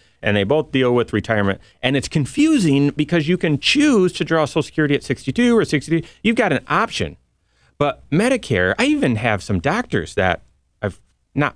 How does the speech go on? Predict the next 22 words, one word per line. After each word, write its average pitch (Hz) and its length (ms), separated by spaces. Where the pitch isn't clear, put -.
argued 127 320
with, 131 360
but - 360
we 120 100
didn't 131 220
quite 131 200
see - 180
eye 117 160
to 113 140
eye 202 220
because 123 320
they 240 240
assumed 110 500
you 107 120
could 98 360
choose 139 340
to 165 80
be 147 140
on 151 160
Medicare 143 640
at 104 180
sixty-six - 800